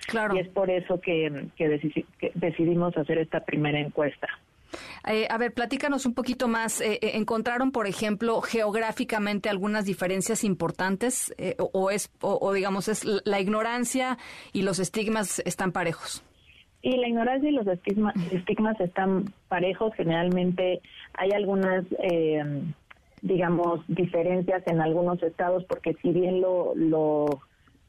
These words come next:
Speaker 2: lo comentas, también la evidencia nos representa que, eh, pues hay diferencias <laughs> en las mujeres, ¿no? No todos los estados son, son iguales. Hicimos esta encuesta a personas,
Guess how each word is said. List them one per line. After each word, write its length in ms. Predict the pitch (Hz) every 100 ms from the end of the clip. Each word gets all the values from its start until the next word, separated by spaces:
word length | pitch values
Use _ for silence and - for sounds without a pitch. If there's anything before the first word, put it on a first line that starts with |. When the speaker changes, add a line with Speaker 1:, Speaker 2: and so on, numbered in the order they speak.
| - _ _
Speaker 2:
lo 220 | - 185 180
comentas, 600 | 190 190 208 208 214 214 - - - -
también 640 | 180 180 185 196 196 196 190
la 200 | 190 180
evidencia 540 | 175 180 190 208 190
nos 220 | 190 165 160 -
representa 720 | 180 175 180 175 190 185 185 -
que, 560 | _ 208 190 190 220 -
eh, 520 | - 170 165 160 151 131 - _
pues 180 | 190 175
hay 120 | 190
diferencias 680 | 190 196 175 185 220 - 196 -
<laughs> 60 | -
en 180 | 180
las 140 | 214 175
mujeres, 580 | 180 175 202 208 165 165
¿no? 140 | 170
No 160 | 180 175
todos 160 | 185
los 160 | 175 165
estados 400 | 156 160 165 165
son, 260 | 165 165 170 - - _
son 180 | 196 185
iguales. 520 | 180 196 202 202 226 - - _ _ -
Hicimos 460 | 185 202 202 208
esta 260 | 202 185 -
encuesta 760 | 196 190 208 202 196 196 196 196
a 260 | 185 170
personas, 760 | - 170 190 190 185 185 180 180